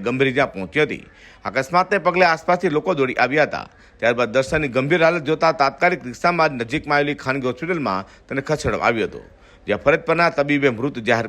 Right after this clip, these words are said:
કર્યો હતો. પરિવારના એકના એક દીકરાના મોતના પગલે પરિવારમાં શોકનો માહોલ છવાઈ જવા પામ્યો છે.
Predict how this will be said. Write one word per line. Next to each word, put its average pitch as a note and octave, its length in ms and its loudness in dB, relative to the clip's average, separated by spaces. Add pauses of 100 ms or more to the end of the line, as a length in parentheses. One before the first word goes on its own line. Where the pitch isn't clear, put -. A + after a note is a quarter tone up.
કર્યો G2+ 300 0
હતો. B1 120 -12 (460)
પરિવારના G2 480 0
એકના A2 220 0
એક G2 160 -8
દીકરાના A2+ 500 0
મોતના C#3+ 280 0
પગલે D3+ 300 2
પરિવારમાં B2+ 680 2
શોકનો A#2 320 -4
માહોલ B2 260 0
છવાઈ A2 240 0
જવા G#2+ 180 2
પામ્યો B2 320 0
છે. D#2+ 100 -6